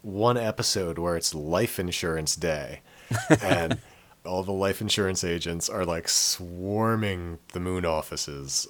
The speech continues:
Speaker 1: I think it is. And, uh, you know, there's, like, five agents per person on the moon,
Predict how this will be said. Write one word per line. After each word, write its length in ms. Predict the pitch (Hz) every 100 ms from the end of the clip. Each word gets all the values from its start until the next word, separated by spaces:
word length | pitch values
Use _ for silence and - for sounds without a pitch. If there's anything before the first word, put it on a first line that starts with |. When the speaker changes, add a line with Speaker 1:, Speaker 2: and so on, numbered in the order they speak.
| -
Speaker 1:
I 100 | 80
think 240 | 80 76
it 100 | 76
is. 240 | 73 73
And, 380 | 82 85 82 80
uh, 220 | 80 78 - - - -
you 80 | 85
know, 100 | 78
there's, 180 | 80 80
like, 120 | 78
five 580 | - - 98 95 95 87
agents 480 | 87 90 87 78
per 260 | - - 80
person 520 | - 92 85 - 90
on 160 | 82 80
the 60 | 78
moon, 400 | 85 80 78